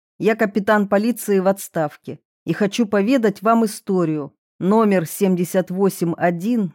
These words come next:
тогда еще милиции города Санкт-Петербург. На улице стоял конец февраля две тысячи пятого года.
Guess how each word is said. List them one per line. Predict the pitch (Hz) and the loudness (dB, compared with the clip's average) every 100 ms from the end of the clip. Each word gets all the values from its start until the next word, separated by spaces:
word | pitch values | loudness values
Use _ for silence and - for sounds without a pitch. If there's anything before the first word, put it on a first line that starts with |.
| - | -2
тогда | 190 170 190 | 0 2 2
еще | 180 170 - | 0 -2 -2
милиции | 180 180 220 247 - 202 185 | 0 0 0 -2 -2 0 0
города | 156 180 240 202 190 | 2 2 2 4 0
Санкт-Петербург. | - 202 202 - 202 214 196 170 165 143 _ _ _ _ _ _ _ _ _ _ | 0 0 -2 -4 -4 0 0 -2 -6 -8 _ _ _ _ _ _ _ _ _ _
На | 147 170 | 0 2
улице | 214 240 214 - | 4 2 0 -2
стоял | 180 - 180 185 175 | -4 0 2 2 2
конец | 180 175 175 - | 0 0 -2 -4
февраля | - 165 160 165 202 240 | -4 -2 0 2 2 0
две | 180 170 | 0 -4
тысячи | 170 202 202 - | -4 -4 -4 -6
пятого | 170 175 180 180 175 | -4 -2 -2 -2 -2
года. | 170 156 147 135 | -4 -4 -4 -6